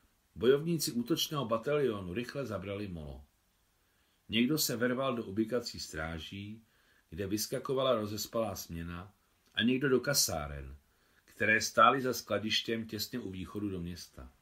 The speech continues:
Tady v přístavu bylo vše vyřešeno s prvními paprsky velkého slunce. A když vyšlo v plné síle a osvítilo okolí,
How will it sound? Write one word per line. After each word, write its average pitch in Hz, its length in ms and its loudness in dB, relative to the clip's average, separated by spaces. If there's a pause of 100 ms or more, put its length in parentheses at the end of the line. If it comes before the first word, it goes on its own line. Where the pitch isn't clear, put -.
(1040)
Tady 151 220 4
v - 80 -12
přístavu 104 720 -4 (220)
bylo 117 220 4
vše - 240 0
vyřešeno 110 580 -2
s - 160 -14 (180)
prvními 123 480 -6
paprsky 98 560 -8
velkého 78 460 -10
slunce. - 560 -14 (1800)
A 110 100 -4
když 120 240 2
vyšlo 139 340 4
v - 80 -8
plné 127 320 2
síle 127 300 4
a 120 100 4
osvítilo 127 540 -2
okolí, 90 680 -8